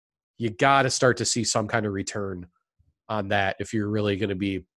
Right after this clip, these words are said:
excited about, you know, what, what they bring to the table and, and what they can offer the program. So, um, you know, to see him get some, some recognition from Don Brown as far as his effort and his,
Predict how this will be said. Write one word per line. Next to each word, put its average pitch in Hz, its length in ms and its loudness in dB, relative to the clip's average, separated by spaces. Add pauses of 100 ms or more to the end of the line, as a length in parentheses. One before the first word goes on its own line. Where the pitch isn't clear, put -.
(600)
excited 104 460 0
about, 92 300 0 (1000)
you 117 60 0
know, 107 100 0
what, 110 300 -2
what 107 240 -2
they 107 140 0
bring 101 240 -4
to 98 80 -6
the 92 80 -10
table 101 420 0
and, 90 100 -6
and 87 220 -8
what 98 180 -2
they 104 80 -4
can 101 140 -4
offer 98 260 -2
the 87 80 -12
program. 92 520 -6
So, 98 340 0 (400)
um, 90 360 -12 (180)
you 123 80 2
know, 104 80 2
to - 160 -6
see 147 240 4
him 120 420 4 (720)
get 123 160 4
some, 107 420 -2 (200)
some 110 260 -4
recognition 107 760 2
from 107 200 -6
Don 107 240 0
Brown 104 480 0 (300)
as 98 120 -8
far 104 200 4
as 101 180 0
his 101 180 -4
effort 107 260 0
and 98 100 -12
his, 95 320 -4